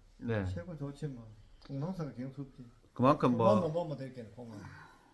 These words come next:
Speaker 1: 그렇게 이야기하시면 그냥 콩 심어 놓으면 지들 잘하는 줄 아십니까?
Speaker 2: 그렇지.
Speaker 1: 절대
Speaker 2: 그건
Speaker 1: 그렇진 않고, 아, 아버지께서 말씀하신
Speaker 2: 계속
Speaker 1: 것은,
Speaker 2: 섭지, 콩농사가.
Speaker 1: 네, 다른 농사에 비해서,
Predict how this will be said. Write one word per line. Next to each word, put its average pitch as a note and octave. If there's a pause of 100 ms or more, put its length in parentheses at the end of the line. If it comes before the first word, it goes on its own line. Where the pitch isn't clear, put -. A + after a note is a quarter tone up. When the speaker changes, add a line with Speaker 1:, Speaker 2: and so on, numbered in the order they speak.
(420)
Speaker 1:
그렇게 D#3
이야기하시면 A#2
그냥 A#2
콩 D3+
심어 E3+
놓으면 C3+
지들 B2
잘하는 C3+
줄 G2
아십니까? F#2+ (120)
Speaker 2:
그렇지. A#2
Speaker 1:
절대 E3
Speaker 2:
그건 E3
Speaker 1:
그렇진 D#3+
않고, C#3 (440)
아, A#2+
아버지께서 D#3+
말씀하신 D3
Speaker 2:
계속 D3
Speaker 1:
것은, C3+
Speaker 2:
섭지, G#2
콩농사가. D#3+ (160)
Speaker 1:
네, G#2
다른 D#3+
농사에 G#3+
비해서, E3+